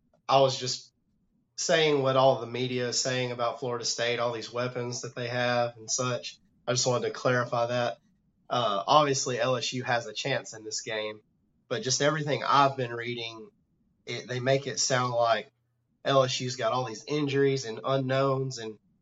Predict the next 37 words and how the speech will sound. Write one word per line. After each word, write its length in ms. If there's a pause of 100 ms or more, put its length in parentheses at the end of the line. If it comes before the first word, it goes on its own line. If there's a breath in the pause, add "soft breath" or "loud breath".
(760)
I, 180
I 40
don't 200
think 160
that's 180
true. 480
Jayden 280
Daniels, 680
he 260
is, 300
he's 140
got 140
a 40
lot 200
of 60
experience, 680 (480)
and 260
like 260
you 100
said, 340
he 180
did 180
run 200
around 280
a 60
lot 280
last 300
year. 100
He 100
did 180
get 140
sacked 340
a 40
lot 220
last 300
year, 180 (460)
but 380